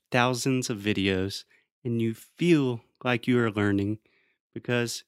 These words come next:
you are listening to a lot of information. You're consuming a lot of information.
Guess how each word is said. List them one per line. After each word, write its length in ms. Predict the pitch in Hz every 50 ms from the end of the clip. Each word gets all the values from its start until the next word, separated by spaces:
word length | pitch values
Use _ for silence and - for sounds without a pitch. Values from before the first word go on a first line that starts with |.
| _ _ -
you 120 | 143 143
are 140 | 147 147 131
listening 640 | 113 117 127 147 147 - - 127 120 113 110 113 - _ _ _ _ _ _ _ _ -
to 220 | - 123 120 - -
a 100 | - 117
lot 240 | 107 117 120 131 135
of 100 | 123 123
information. 640 | 135 131 - 131 113 120 131 147 151 - - - - -
You're 200 | 135 120 120 120
consuming 880 | - - 120 113 - - - - - 151 156 143 107 98 101 104 - _ _ -
a 60 | 120
lot 200 | 107 107 110 104
of 100 | 101 98
information. 640 | 101 101 92 110 95 98 98 104 - - - - -